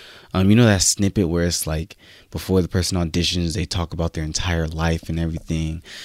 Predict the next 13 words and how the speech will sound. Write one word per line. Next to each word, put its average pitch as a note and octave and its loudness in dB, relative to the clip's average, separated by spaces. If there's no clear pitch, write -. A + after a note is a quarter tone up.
Like, F2 -2
isn't A#2 2
it G#2 0
so G2+ 4
beautiful F2 0
when D#2+ -2
somebody F2 -2
concludes G#2 2
their F#2 4
entire F#2+ 2
speech - 0
into, F2 -2
"I'm E2 -2